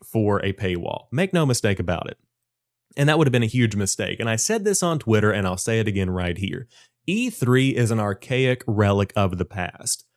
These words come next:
After last year with the covid nineteen pandemic proving that we don't need any kind of big unifying gaming industry event,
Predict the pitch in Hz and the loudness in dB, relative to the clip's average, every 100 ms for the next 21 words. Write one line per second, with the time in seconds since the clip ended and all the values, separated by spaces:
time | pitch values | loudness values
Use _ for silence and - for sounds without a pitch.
0 | _ _ 143 175 - 147 123 127 139 - | _ _ -2 0 0 0 2 2 0 0
1 | 120 117 131 135 120 110 113 113 107 110 | 2 2 4 2 0 0 4 4 4 2
2 | 107 113 113 107 101 98 104 104 104 _ | 2 0 0 0 0 0 -2 -2 -4 _
3 | _ _ 123 120 120 120 123 101 98 110 | _ _ 4 4 6 4 2 2 4 4
4 | 107 101 101 101 104 110 - _ - 113 | 4 4 2 2 0 -2 -6 _ 0 0
5 | 104 107 98 90 95 104 92 95 110 107 | 2 0 -2 0 2 2 2 0 0 0
6 | 107 107 104 98 98 104 101 101 101 101 | -2 0 -2 -2 0 0 0 -2 -2 -2
7 | 92 90 104 120 | -2 0 0 -2